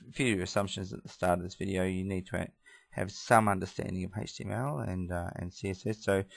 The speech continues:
those of you that have some understanding, you'll see an opening body tag, template stuff goes here,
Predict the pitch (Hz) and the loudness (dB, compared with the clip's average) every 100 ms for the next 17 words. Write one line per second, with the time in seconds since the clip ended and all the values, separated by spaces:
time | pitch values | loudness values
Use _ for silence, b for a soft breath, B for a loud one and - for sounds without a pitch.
0 | B B B 117 107 101 92 98 - 117 | B B B 8 8 6 2 2 0 2
1 | 113 104 - 135 113 - - - - 117 | 2 2 0 0 0 -2 -4 0 6 6
2 | 127 120 120 120 117 123 120 120 - _ | 6 2 2 2 0 2 2 2 -4 _
3 | - b b _ 101 92 92 - 95 95 | -20 b b _ -6 -4 0 2 2 2
4 | 92 - 139 143 135 | -2 0 8 8 8